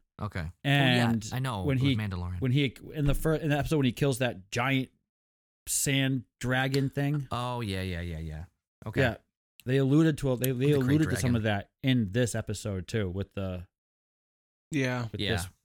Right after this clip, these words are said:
Speaker 2: with this weird creature that comes out.
Speaker 3: Yeah.
Speaker 1: Yeah. So, anyway, all this is going on and everything. They knock him back out and goes back. And then we get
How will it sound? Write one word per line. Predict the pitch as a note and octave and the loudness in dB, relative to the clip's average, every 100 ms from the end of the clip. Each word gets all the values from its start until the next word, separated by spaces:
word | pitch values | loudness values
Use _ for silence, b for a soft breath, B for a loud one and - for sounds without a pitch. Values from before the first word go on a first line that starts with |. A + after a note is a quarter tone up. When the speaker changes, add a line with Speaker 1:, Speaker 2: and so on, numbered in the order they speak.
| _ | _
Speaker 2:
with | A2+ | -8
this | - G#2+ | -6 -4
weird | A2 G#2 | -4 -4
creature | - G#2+ - | -4 -6 -6
that | F#2+ F#2 | -8 -6
comes | F#2+ F#2 | -8 -8
out. | F2+ F#2+ - - _ _ _ _ _ _ | -8 -12 -18 -20 _ _ _ _ _ _
Speaker 3:
Yeah. | F#3 F#3+ F3+ | -6 -6 -4
Speaker 1:
Yeah. | G#2 F#2 E2+ - _ _ _ _ | -4 -4 -6 -12 _ _ _ _
So, | - B2+ A#2+ A2 G#2 - _ _ _ _ - - B B B _ _ | -6 -4 -4 -6 -8 -14 _ _ _ _ -10 -10 B B B _ _
anyway, | - D#3+ B2 A2+ | -4 -2 0 -2
all | G#2+ C#3+ | -2 -2
this | D#3+ C#3+ | -2 -2
is | |
going | C3 C3 B2+ | -2 -2 -2
on | A#2+ A#2+ | -2 -2
and | A#2 | -2
everything. | A2+ G#2+ A#2 | -2 -2 -2
They | A2+ | -2
knock | A#2 A2 G#2+ | -2 -4 -4
him | G2+ | -4
back | G2+ G2 | -4 -4
out | G2 F#2+ - | -4 -4 -4
and | F#2 F#2 | -6 -6
goes | - F#2 | -6 -6
back. | F2+ F#2 F2+ F2+ - - | -4 -4 -4 -6 -12 -8
And | A#2 | -6
then | A2+ A2 | -4 -4
we | A2 | -2
get | A2 G2+ - | -4 -6 -8